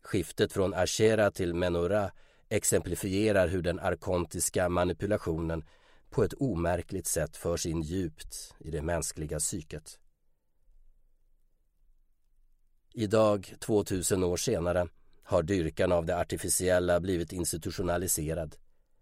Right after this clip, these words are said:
Världsekonomiskt forum och F N har fört in den fjärde industriella revolutionen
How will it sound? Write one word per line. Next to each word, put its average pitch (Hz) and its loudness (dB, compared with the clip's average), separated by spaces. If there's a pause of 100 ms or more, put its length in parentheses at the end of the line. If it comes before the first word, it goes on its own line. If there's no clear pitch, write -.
(720)
Världsekonomiskt 101 6
forum 90 0
och 82 0
F 117 0
N 92 0
har 82 0
fört 101 2
in 85 0
den 85 0
fjärde 85 2
industriella 87 0
revolutionen 92 0